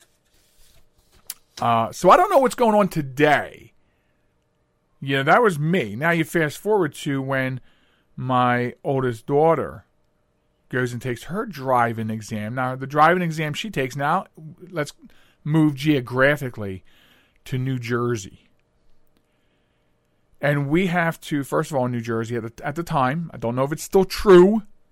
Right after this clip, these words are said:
but you had to pay to go to driving school. So we had to pay for her to go to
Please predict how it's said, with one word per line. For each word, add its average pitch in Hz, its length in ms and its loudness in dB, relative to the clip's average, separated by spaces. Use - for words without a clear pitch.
but 131 280 -2
you 160 140 -2
had 151 240 -4
to 143 100 -4
pay 113 720 -6
to 127 580 -4
go 139 220 -2
to 131 180 -10
driving 131 380 0
school. 110 160 -10
So 135 100 -8
we 139 120 -2
had 135 80 0
to 127 60 -4
pay 143 220 0
for 151 140 -8
her 127 100 -4
to 120 80 -4
go 135 200 -2
to 120 440 -6